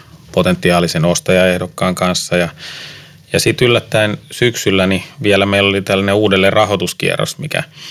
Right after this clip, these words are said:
oli tietysti meille hirveän tärkeä. Meidän piti varmistaa kymmenien miljoonien eurojen laina tälle kyseiselle, kyseiselle toimistolle. Ja, ja se oli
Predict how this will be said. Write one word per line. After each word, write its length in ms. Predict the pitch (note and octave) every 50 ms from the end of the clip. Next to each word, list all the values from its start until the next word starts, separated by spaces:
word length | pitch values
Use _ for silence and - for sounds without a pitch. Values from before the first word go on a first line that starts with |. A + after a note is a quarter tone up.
| - - - - - - -
oli 140 | F2+ E2+
tietysti 260 | E2+ - E2+ - - -
meille 260 | G2 F#2 F2+ E2+ F2
hirveän 340 | F2+ F2+ F2 E2 F2 E2+ D#2+
tärkeä. 400 | - F#2 F2+ F2 D#2+ - E2 E2 - - - F2+ F#2+ - -
Meidän 180 | F2 E2 D#2+
piti 280 | D#2+ - D#2 E2+ F2 - - - - - - - - - _ -
varmistaa 440 | F#2 F2 E2+ F2 E2 - - F#2 E2+
kymmenien 480 | - - F#2+ F2+ F2+ F2 E2+ F2 F2
miljoonien 500 | F2+ F#2 F#2 F2+ F2+ F2+ F2+ F2+ F2+ F#2
eurojen 380 | F#2 F#2 F#2 F#2 F#2 F#2 F#2+ G2
laina 300 | G2+ G2+ G2 F#2 E2+ D#2+
tälle 240 | D#2 F2 E2+ F2 E2+ - -
kyseiselle, 540 | F2+ F2 - - D#3+ D#3+ - - - - - - - - - _ _ -
kyseiselle 420 | - F#2+ F2+ F3 E3+ F2+ F2 E2+
toimistolle. 680 | E2+ - G2+ F#2+ F#2 F2 E2 - - - D#2 D#2 - -
Ja, 160 | - - - - - - - - - - - - - - - - - - - - - - -
ja 80 | F#2 F#2
se 80 | G2+
oli 220 | G2+ G2 G2 F#2